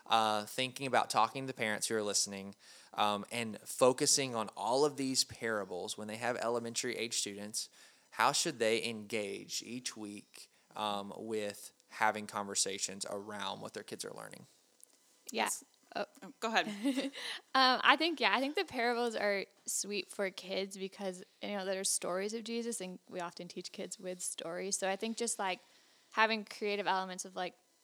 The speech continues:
Speaker 2: demonstrating the story, or, like, even, like, in our large group, like, that's the goal of, like, this is what it looks like, and then the lesson, and it's just, like, found the, um, typical trend of, like,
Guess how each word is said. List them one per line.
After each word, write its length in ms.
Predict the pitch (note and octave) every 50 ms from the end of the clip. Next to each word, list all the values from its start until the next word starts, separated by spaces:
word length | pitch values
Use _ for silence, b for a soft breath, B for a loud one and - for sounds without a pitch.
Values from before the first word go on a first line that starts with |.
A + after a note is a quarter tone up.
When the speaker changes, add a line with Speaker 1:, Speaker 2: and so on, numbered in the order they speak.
| _ _ _ _ _ _ _ _ - - F3+
Speaker 2:
demonstrating 580 | - G3+ F#3 F#3 G3 F#3 F#3 - F#3+ F3+ F3 F#3
the 80 | F#3+
story, 240 | F#3 - - G3 - F3+
or, 60 | F#3
like, 180 | F#3+ G3 G3
even, 200 | - A3+ A3 G#3+
like, 160 | G3+ G3+ G3 -
in 120 | - F#3+
our 220 | F#3+ F#3 F3+ F3
large 380 | - - F3+ F3 E3+ F3+ - -
group, 180 | E3+ F#3 - -
like, 160 | - - -
that's 240 | - E3+ F3+ - -
the 160 | - - -
goal 380 | G3+ - - - - - -
of, 20 | -
like, 320 | - - - - A3+ - - _ _
this 140 | - G#3 G#3
is 100 | G#3 G#3
what 100 | A3 G3+
it 80 | F#3+ -
looks 400 | - F#3 F#3+ F#3 F#3+ - - -
like, 400 | - G2+ G2 - - - - - B B B B B B B B
and 80 | -
then 120 | G3 G3 F3+
the 80 | F#3
lesson, 340 | F3 - F3 F#3+ - - -
and 120 | G#3+ - F#3
it's 160 | F#3 F3+ -
just, 120 | F#3 F#3
like, 160 | F#3+ F#3 F#3
found 340 | - - - F3 F3 F3 F3
the, 100 | F3 E3+ E3+ - _ _ _ _ _ _ _ _ - - -
um, 140 | - D3 -
typical 360 | - - F#3+ - F#3 - F#3+
trend 320 | F#3 - - - - - -
of, 100 | - G#3+
like, 200 | G#3 G2+ C#2+